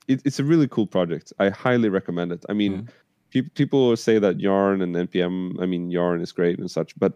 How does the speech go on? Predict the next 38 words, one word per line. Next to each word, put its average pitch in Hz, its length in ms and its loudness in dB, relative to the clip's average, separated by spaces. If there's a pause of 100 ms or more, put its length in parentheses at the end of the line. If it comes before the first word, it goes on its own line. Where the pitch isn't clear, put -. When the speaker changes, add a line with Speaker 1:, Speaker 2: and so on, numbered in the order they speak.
Speaker 1:
you 104 220 -4
know, 87 200 -4 (100)
hats - 280 -4
off 123 180 0
to - 100 -20
P - 160 -8
M 76 60 -6
P - 160 -8
M. 110 240 -4 (280)
Really, 101 340 -2
it's, - 240 -12
it's - 180 -14
a 95 80 -4 (640)
really 107 300 0
impressive - 400 -8
tool, - 200 -10 (460)
uh, 87 240 -14
and 101 260 -2
Rush 107 200 0
depends 87 320 -6
on 87 140 -6
it, 82 300 -10
uh, 90 200 -4
underneath 87 520 -6 (140)
as - 140 -14
well. - 180 -14
So, - 180 -20 (520)
Speaker 2:
So, 95 640 -4 (220)
uh, 196 440 -4 (520)
to - 160 -6
wrap 131 400 -4
this - 960 -10
all 98 260 -4
up, 104 340 -12 (560)
I'm 101 100 -6
gonna 120 180 -4
ask 110 300 -6
you 90 260 -4